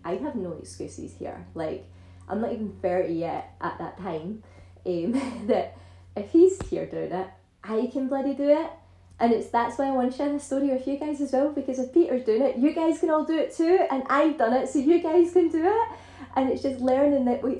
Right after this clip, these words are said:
all have these fears or these challenges or these things that scare us that we can honestly overcome. You, you can.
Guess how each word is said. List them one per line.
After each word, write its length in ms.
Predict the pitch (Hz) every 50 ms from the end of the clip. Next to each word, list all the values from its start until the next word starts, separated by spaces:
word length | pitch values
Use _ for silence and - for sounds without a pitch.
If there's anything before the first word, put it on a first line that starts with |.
| -
all 220 | 247 247 254 269 262
have 340 | 254 254 226 226 226 220
these 260 | - 226 220 220 208 -
fears 480 | - - 269 262 254 220 208 208 -
or 200 | - - 214 214
these 400 | 208 208 208 202 214 214 - -
challenges 640 | - 240 226 233 247 240 240 233 226 202 196 196 -
or 100 | - 202
these 320 | 202 202 202 208 220 -
things 320 | - - 196 202 214 214 -
that 100 | 190 -
scare 380 | - - - 233 247 254 208
us 320 | 175 170 180 208 220 - - - - - - -
that 120 | - - -
we 160 | 247 247 240
can 600 | - - - - 226 233 240 254 262 262 254 - -
honestly 640 | - 220 226 240 247 247 - - 262 254 262 262 - - -
overcome. 840 | 233 226 226 220 220 226 220 214 - - - 214 226 247 254 233 220
You, 180 | 226 226 220 - - - - - - 220
you 140 | 240 220 -
can. 540 | - - - 226 196 202 220 226 247 277